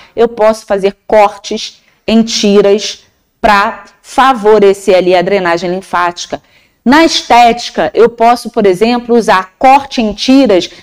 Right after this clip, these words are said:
na região da perna pra favorecer tanto a drenagem linfática,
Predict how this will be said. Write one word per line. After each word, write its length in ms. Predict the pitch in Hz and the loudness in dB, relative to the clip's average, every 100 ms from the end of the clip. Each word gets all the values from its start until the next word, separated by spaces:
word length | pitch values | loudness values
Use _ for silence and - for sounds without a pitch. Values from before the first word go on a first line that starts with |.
| - | -6
na 100 | 214 | -2
região 460 | 233 226 214 208 | 2 2 0 -4
da 120 | 202 - | -2 -2
perna 600 | - 233 254 226 185 165 _ _ - | 0 2 2 0 -8 -10 _ _ -4
pra 140 | 220 | -2
favorecer 640 | 233 226 233 240 233 208 - | 0 0 2 2 0 -2 0
tanto 280 | 277 381 339 | -2 0 0
a 60 | |
drenagem 720 | 220 220 202 185 185 190 185 _ _ | 0 -2 0 -2 -2 -4 -8 _ _
linfática, 720 | 214 220 - 202 226 - 240 | -2 -2 0 0 0 -2 -8